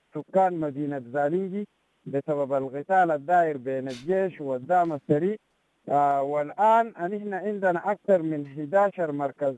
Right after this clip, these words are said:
إيواء بمعسكر الحميدية، وفي ثلاثة مركز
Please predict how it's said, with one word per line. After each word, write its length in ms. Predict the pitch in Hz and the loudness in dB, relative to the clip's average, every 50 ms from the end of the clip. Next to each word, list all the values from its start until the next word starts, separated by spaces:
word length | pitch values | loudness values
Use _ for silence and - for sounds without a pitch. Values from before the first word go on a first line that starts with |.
| - 147 | -4 -6
إيواء 460 | 147 151 160 180 196 208 220 214 - _ _ _ _ _ _ _ _ _ - | -4 0 2 4 4 4 4 4 0 _ _ _ _ _ _ _ _ _ -12
بمعسكر 1040 | 139 147 147 143 143 135 135 135 135 135 143 143 143 143 139 - - 143 131 131 | -4 0 2 2 2 2 2 2 0 0 0 0 -2 -2 -2 -2 -2 0 0 0
الحميدية، 760 | 127 127 131 147 143 143 143 147 147 147 196 214 220 233 233 226 _ _ _ _ _ _ _ - | 0 -2 -4 -6 -4 -4 -4 -4 -4 -2 0 4 4 4 4 2 _ _ _ _ _ _ _ -4
وفي 340 | 147 165 165 170 233 254 226 | -2 -2 0 0 -4 -4 0
ثلاثة 420 | - 208 208 220 226 233 214 208 202 | 2 4 4 6 4 4 4 2 0
مركز 400 | 202 214 208 202 - 202 180 | 2 0 0 0 0 0 0